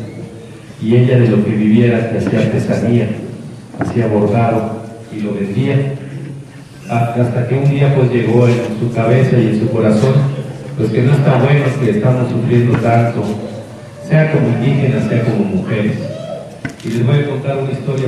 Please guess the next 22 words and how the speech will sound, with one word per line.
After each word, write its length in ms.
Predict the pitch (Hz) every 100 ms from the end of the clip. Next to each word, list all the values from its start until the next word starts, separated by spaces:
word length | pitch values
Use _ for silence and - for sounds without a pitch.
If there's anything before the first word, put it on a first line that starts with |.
| -
pues, 140 | 127 -
que 80 | 123
le 140 | 107
pasó, 500 | 107 107 - 143 -
que 100 | -
a 40 | -
mí 140 | 120
me 140 | 120
contaba 760 | 117 107 - 120 110 107 107 107 - - -
de 140 | 92
cómo 340 | 101 98 101 101
entró 220 | 101 120
en 100 | 117
la 80 | 110
lucha, 420 | 110 110 120 113 - - - - -
porque 280 | - - 113 113
tal 220 | 117 120
vez 220 | 123 -
aquí 220 | - 123
también 360 | 120 120 107 110
pasa 220 | 110 110 107
igual. 520 | 95 - 110 -